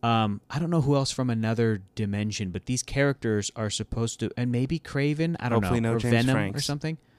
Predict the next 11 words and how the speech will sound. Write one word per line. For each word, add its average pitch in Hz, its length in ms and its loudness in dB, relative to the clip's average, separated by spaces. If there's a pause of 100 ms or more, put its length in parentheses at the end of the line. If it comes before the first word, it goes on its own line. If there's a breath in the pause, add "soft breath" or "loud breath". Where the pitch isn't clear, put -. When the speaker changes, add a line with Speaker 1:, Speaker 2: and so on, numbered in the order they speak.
(160 soft breath)
Speaker 1:
No, 85 120 -12
I 85 100 -10
don't 101 140 -8
think 95 160 -4
so. - 260 -6
But 127 180 6 (220 loud breath)
apparently 147 440 2
these 131 220 -2
characters 127 580 0
are 110 260 -2
all 120 420 4